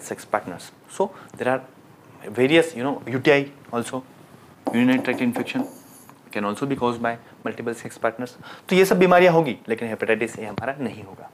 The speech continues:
चलिए, देखा हमने। और उसके बाद, "I ate shellfish about two weeks ago at a local restaurant।" ये थोड़ा सा सही लग रहा है, इसको हम देखते हैं अभी थोड़ी देर बाद। पहले नीचे वाले दूसरे देख लेते हैं। "I was an intravenous drug abuser in the past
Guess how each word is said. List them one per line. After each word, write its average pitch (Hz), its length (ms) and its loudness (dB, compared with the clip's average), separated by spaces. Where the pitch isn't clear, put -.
चलिए, 87 160 -2
देखा 113 200 0
हमने। 131 200 -2
और 110 240 6
उसके 120 240 0
बाद, 175 340 4
"I 156 40 6
ate 175 320 6
shellfish 160 460 4
about 123 300 6
two - 380 -2
weeks 156 180 0
ago 131 240 4
at 131 60 -2
a 135 40 2
local 113 240 0
restaurant।" 135 360 -4
ये 131 120 0
थोड़ा 127 200 -2
सा 123 140 -8
सही 123 120 0
लग 120 160 0
रहा 95 120 0
है, 101 140 -8
इसको - 200 -8
हम 107 120 -2
देखते 104 260 -6
हैं 101 80 -6
अभी 107 100 -10
थोड़ी 95 260 -10
देर 101 100 -8
बाद। 110 180 2
पहले 110 140 -2
नीचे 104 260 0
वाले 98 140 2
दूसरे 107 320 -10
देख 101 140 -12
लेते 101 180 -8
हैं। - 120 -18
"I 151 100 6
was 180 180 6
an 170 160 4
intravenous 170 520 4
drug 135 200 2
abuser 131 360 2
in 113 220 -6
the 113 180 -4
past 127 200 4